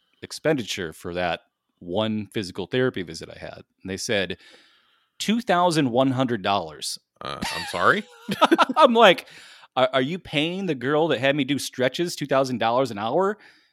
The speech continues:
Speaker 1: Because,
Speaker 2: <laughs>
Speaker 1: I mean, she's good, but she's not that good. <laughs>
Speaker 2: Right.
Speaker 1: It's like,
Speaker 2: Two thousand dollars
Speaker 1: what?
Speaker 2: an hour, you better be doing a lot more than
Speaker 1: Uh, I'm,
Speaker 2: stretches.
Speaker 1: I'm like, "What?" The, I'm like, "There's no way.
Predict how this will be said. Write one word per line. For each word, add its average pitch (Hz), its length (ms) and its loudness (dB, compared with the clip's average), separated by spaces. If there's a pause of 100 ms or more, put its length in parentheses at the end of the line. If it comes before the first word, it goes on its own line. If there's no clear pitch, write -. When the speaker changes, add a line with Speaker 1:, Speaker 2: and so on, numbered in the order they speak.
(200)
Speaker 1:
Because, 117 600 0
Speaker 2:
<laughs> - 40 -10
Speaker 1:
I 131 80 -4
mean, 120 160 -2
she's 127 200 -4
good, 139 280 4
but 110 100 -4
she's 143 100 -10
not 123 200 -2
that 143 180 6
good. 80 320 -8
<laughs> - 400 2
Speaker 2:
Right. - 260 8
Speaker 1:
It's - 300 -10 (160)
like, - 180 -2 (100)
Speaker 2:
Two 170 100 -4
thousand 156 280 10
dollars 131 300 8
Speaker 1:
what? 120 80 -4
Speaker 2:
an 123 60 8
hour, 117 140 8
you 110 120 2
better 120 140 4
be 123 100 -2
doing 135 160 2
a - 140 -2
lot 156 220 2
more 185 140 6
than 165 260 -6 (200)
Speaker 1:
Uh, 165 140 4 (180)
I'm, 202 160 -4
Speaker 2:
stretches. - 260 -8
Speaker 1:
I'm 185 240 2
like, 135 260 2
"What?" 160 360 -4 (180)
The, 156 220 -2
I'm 147 140 2
like, 139 120 2
"There's 143 180 0
no 139 200 6
way. 76 220 -8